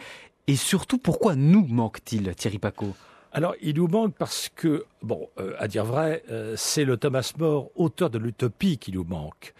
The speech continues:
Speaker 2: Ce n'est pas, euh, le chancelier, c'est-à-dire l'équivalent du Premier ministre d'Henri
Speaker 1: Mmh,
Speaker 2: huit,
Speaker 1: mmh.
Speaker 2: car, euh, là, euh, <laughs> son bilan n'est pas très, très favorable. Euh, il n'a pas fait grand-chose, il a même condamné des gens à mort, donc ça, c'est pas du tout dans ma, dans ma conception philosophique.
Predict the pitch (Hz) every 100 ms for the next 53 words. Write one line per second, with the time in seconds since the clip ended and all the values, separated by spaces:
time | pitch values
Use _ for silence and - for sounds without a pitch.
0 | - - _ - 135 139 - 190 175 -
1 | - 120 113 110 - 131 - 117 135 156
2 | 104 98 90 90 - 98 107 98 - 101
3 | 98 101 120 - - 92 98 120 110 190
4 | - 117 170 - - - 156 143 117 135
5 | 131 131 160 180 185 - 139 131 131 127
6 | 98 170 - - - - - - 143 123
7 | 147 170 160 117 - 165 - 139 - -
8 | 160 127 127 104 92 90 82 85 82 -
9 | - - 117 104 104 101 117 - 110 113
10 | 107 - 131 151 170 113 110 90 110 98
11 | 92 85 87 82 95 85 92 123 165 165
12 | - - - - 117 95 - 101 - 85
13 | 76 - 110 92 69 80 73 - 76 76
14 | - 92 107 - 113 - 90 95 - 180
15 | 202